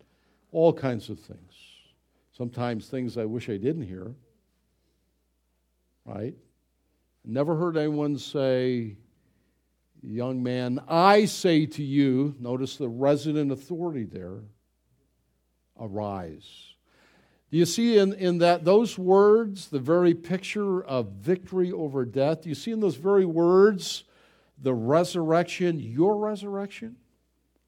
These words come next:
Do you see it? Arise.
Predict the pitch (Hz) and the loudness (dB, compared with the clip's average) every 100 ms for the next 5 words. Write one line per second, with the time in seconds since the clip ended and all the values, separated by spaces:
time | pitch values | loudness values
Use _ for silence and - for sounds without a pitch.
0 | _ _ _ _ _ _ _ _ _ _ | _ _ _ _ _ _ _ _ _ _
1 | - 127 - 185 170 - _ _ _ _ | -12 -10 -6 -6 -6 -10 _ _ _ _
2 | _ _ _ _ _ _ _ 151 143 190 | _ _ _ _ _ _ _ -6 -4 -4
3 | 294 311 254 180 - - - | -6 -8 -8 -10 -16 -20 -20